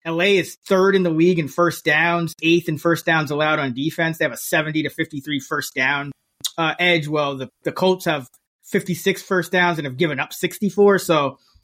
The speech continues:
uh, really what it's come down to for L A is they've turned, they have a minus three turnover margin.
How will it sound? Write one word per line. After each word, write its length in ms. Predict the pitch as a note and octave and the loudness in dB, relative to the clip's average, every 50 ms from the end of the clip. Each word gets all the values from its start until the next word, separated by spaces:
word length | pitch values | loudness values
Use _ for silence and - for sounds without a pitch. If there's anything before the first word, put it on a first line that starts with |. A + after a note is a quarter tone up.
| - _ - | -18 _ -8
uh, 220 | D#3+ D#3 D3 C#3+ C#3 | -6 -6 -6 -6 -2
really 360 | D#3+ A3 C#4 C4+ A#3+ G#3+ G3 | 2 4 4 6 6 6 4
what 160 | E3 E3+ F#3 | 4 4 2
it's 120 | F3+ F3 - | 0 0 0
come 180 | - A3+ G3 | 0 0 2
down 220 | E3 F3 F#3+ G3 F#3+ | 2 2 2 2 0
to 120 | F#3+ E3+ | -2 -4
for 120 | - E3+ D3+ | -4 -4 -4
L 160 | E3 E3+ F#3 | 0 2 2
A 320 | G3 F3+ E3+ D#3 C#3+ - _ _ _ - | 4 4 2 2 0 -6 _ _ _ -18
is 100 | - C#3 | -12 -4
they've 160 | D3 D#3+ D#3 - | -4 -4 -4 -2
turned, 300 | - F#3+ G3+ G3+ G3+ G3 | 0 2 2 2 2 2
they 100 | F3 F3+ | 0 0
have 120 | F#3+ F#3+ | 0 0
a 60 | E3 D3 | -2 -2
minus 340 | D3+ E3+ F3+ G3+ G#3 G3 | -2 0 2 2 2 0
three 120 | - G#3+ F#3+ | 0 -2 -4
turnover 420 | - - F#3 E3+ E3+ D#3+ D#3+ D#3 | 0 0 0 2 2 0 0 -2
margin. 440 | D3 D3 C#3+ D3+ D3+ E3+ F3+ F#3 F#3+ | -2 -2 -4 -4 -2 -2 -2 -2 -2